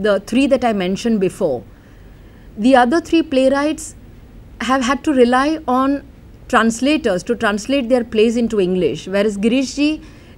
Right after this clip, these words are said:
does it himself. And therefore, if we go to the authenticity of, uh, translation theory,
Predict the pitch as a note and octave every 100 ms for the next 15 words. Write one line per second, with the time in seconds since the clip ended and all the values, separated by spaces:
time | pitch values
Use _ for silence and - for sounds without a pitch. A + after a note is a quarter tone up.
0 | - F#3 A3 A3 C#4 B3+ A#3 D4 A3 A#2+
1 | - - - - - - - A#3 A#3+ A#3+
2 | C#4+ C#4+ C4 A#3 - - A#3+ G#3+ A#3 G3
3 | B3+ D4 - - - - B3+ B3 B3 G#3+
4 | A3+ F#3+ - A#3+ B3 C4+ D4+ A#3 C4+ B3+
5 | A#3+ A3+ G#3+ G3 G3 G3+ G3+ A#3+ B3 B3+
6 | A3+ - A3 C#4 F3+ C3+